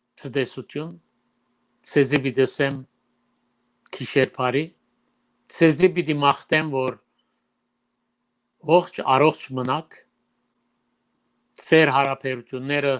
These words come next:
վերինին հետ և մարդոց հետ շինվին, դրական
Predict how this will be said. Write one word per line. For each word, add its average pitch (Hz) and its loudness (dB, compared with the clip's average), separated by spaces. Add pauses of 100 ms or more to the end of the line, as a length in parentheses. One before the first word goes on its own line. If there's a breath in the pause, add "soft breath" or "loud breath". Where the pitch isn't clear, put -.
(580)
վերինին 135 0
հետ 180 -2 (1400)
և 127 -6
մարդոց - -4
հետ - -10 (360)
շինվին, 139 -6 (1400)
դրական 135 0